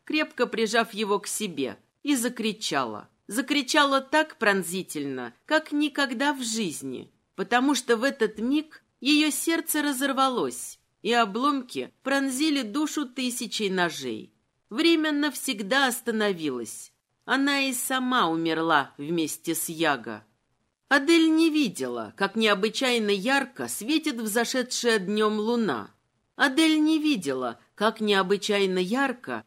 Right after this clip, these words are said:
светит взошедшая днём луна, горестно наблюдая за своей девой. Она не видела, как долину солнечных ветров сковал лёд,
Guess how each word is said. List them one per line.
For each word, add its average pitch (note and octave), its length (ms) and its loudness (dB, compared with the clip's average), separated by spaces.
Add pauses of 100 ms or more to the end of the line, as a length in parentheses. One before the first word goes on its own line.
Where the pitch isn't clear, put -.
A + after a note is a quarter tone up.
светит D#4+ 560 0
взошедшая C4 800 0
днём B3+ 340 -2
луна, A#3+ 500 -2 (300)
горестно C4+ 600 0
наблюдая A#3 640 2
за G#3 140 -2
своей G#3+ 480 -4
девой. C3+ 600 -4 (360)
Она C#4 260 2
не D4 220 2
видела, G3+ 480 0
как F3 260 2
долину G#3+ 380 0
солнечных G3 640 0
ветров B3 440 -2 (160)
сковал D4 600 4
лёд, G3+ 560 0